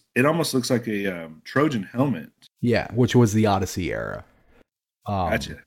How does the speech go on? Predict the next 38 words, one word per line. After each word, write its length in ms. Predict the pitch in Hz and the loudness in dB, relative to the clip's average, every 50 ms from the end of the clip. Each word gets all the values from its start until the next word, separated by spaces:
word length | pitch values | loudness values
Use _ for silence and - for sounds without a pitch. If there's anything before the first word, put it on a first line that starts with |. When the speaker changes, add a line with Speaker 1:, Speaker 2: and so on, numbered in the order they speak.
| _ _ _ _ _ _ - - - | _ _ _ _ _ _ -20 -12 -2
Speaker 2:
I 100 | - 135 139 | 2 4 6
would 160 | 151 214 277 | 6 8 6
have 160 | 285 190 127 | 6 6 6
liked 240 | 120 117 123 120 - | 4 4 4 4 2
it 120 | 120 85 | -2 0
more, 320 | 107 107 104 101 113 127 135 | 0 -2 -2 -2 -2 0 2
though, 220 | 151 170 175 160 | 2 2 2 0
'cause 180 | 143 - 123 113 | 0 -2 -2 0
now 140 | 127 131 147 | 2 2 4
that 100 | 160 147 | 4 4
I'm 100 | 131 110 | 2 0
saying 240 | - - 104 104 104 | 0 -2 -2 -2 -2
that 120 | 104 95 | -2 -4
out 160 | 95 85 - 82 | -4 -6 -8 -10
loud, 360 | 85 87 90 110 113 123 - - - - - - - _ - | -8 -6 -2 -2 -2 -2 -4 -10 -20 -20 -20 -20 -20 _ -8
uh, 340 | - 101 98 92 87 76 - - _ _ _ - | -6 -4 -2 -2 -4 -6 -8 -10 _ _ _ -12
they 180 | 110 117 120 120 | -2 0 2 2
have, 460 | 113 131 131 127 120 110 107 107 - _ _ _ - | 4 4 4 4 4 2 0 -2 -10 _ _ _ -14
uh, 240 | - 101 101 98 92 - | -8 -8 -6 -6 -6 -6
Origins, 680 | - 120 135 147 147 147 147 156 151 151 151 135 - - - | -2 4 6 6 6 6 6 4 4 6 4 2 2 -2 -4
Odyssey, 680 | 98 110 113 120 113 - - 123 117 113 110 107 - | -2 0 0 0 -2 -2 -2 0 0 2 2 0 0
and 100 | 90 95 | -2 -4
I 60 | 98 | -4
think 240 | 92 - 135 135 123 - | -2 0 0 0 0 0
Ragnarok, 840 | 98 95 95 95 101 107 117 147 147 156 165 175 180 185 175 - - | -2 -2 -2 -2 -2 -2 0 0 2 2 2 2 2 0 0 0 0
which 160 | 113 101 - | 0 0 2
was 200 | 110 104 92 - | 0 0 0 0
their, 340 | 107 98 95 95 92 - - | -2 -2 0 0 -2 -2 -2
uh, 260 | 92 90 87 85 - | -4 -6 -6 -6 -6
Egyptian, 880 | - 104 98 - 117 113 - - - 120 110 107 104 101 101 95 92 - _ - | -6 -6 -2 2 2 2 2 2 2 4 4 4 4 2 2 0 -2 -4 _ -6
uh, 220 | 87 92 87 85 85 92 | -4 -2 -2 -2 -2 2
Roman, 600 | 104 107 104 104 101 104 101 95 92 92 87 82 - | 2 4 4 4 4 2 2 2 0 -2 -2 -4 -6
and, 540 | - 90 92 90 90 87 87 85 85 82 - - | -6 -6 -4 -4 -4 -4 -6 -6 -6 -6 -8 -8
uh, 340 | - 78 80 78 71 82 82 78 | -10 -6 -6 -4 -4 -6 -6 -4
Norse. 600 | 90 95 92 92 101 127 170 196 - - - - - - | -4 -4 -2 -2 0 0 0 -2 -2 -10 -16 -16 -8 -2
I 80 | - 120 | 0 2
would 320 | 113 104 101 110 123 131 | 2 2 2 2 4 4
have, 240 | 127 110 95 - - | 4 2 2 -2 -12